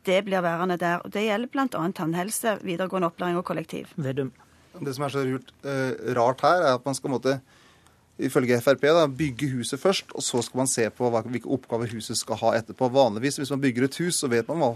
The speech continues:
Speaker 3: hva, hvilke oppgaver det skal fylle. Det er en helt ulogisk måte å tenke på. Og så bør Njåstad nå avkrefte at han er villig til å bruke tvang når det gjelder fylker nå tre måneder før et valg.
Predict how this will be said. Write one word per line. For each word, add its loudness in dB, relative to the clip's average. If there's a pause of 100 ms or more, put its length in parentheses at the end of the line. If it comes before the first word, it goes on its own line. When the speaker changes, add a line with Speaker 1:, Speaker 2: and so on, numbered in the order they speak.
(140)
Speaker 3:
hva, 2 (180)
hvilke 0
oppgaver 2
det -2
skal -4
fylle. 2
Det 6
er 0
en -8
helt 2
ulogisk 0
måte 0
å -6
tenke 0
på. 6 (500)
Og 0
så 4
bør 6
Njåstad 4
nå 6 (340)
avkrefte 4 (420)
at 0
han 2
er 2
villig 0
til -2
å -2
bruke 0
tvang 2 (100)
når 0
det 4
gjelder 0
fylker -4
nå 0 (160)
tre 0
måneder -2
før -2
et -6
valg. 2